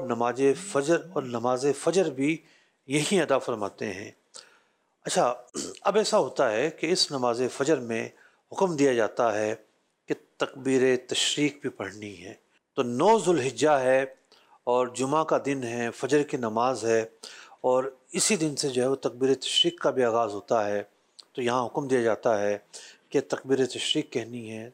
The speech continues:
جماعت کے بعد، آ، تکبیر تشریق کہی جاتی ہے جو نماز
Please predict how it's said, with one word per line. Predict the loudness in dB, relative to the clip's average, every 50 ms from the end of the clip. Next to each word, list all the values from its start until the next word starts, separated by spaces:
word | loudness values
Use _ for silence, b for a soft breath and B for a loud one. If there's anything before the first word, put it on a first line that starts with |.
| _ _ -4
جماعت | -2 0 0 0 -2 -2
کے | -2 0
بعد، | 2 2 2 2 0 -6 b b b b b b b b b b
آ، | 0 0
تکبیر | 0 0 -2 -2 0 0 0
تشریق | 0 0 -4 -4 -4 -4 -6 -6 _ _ -2
کہی | 0 2
جاتی | 2 2 2 0 -2 -4 -2 -2
ہے | -2 -4 -6 -12 _ _ b b b b b b _
جو | -2 -2
نماز | 0 0 0 0 0 0 0 -2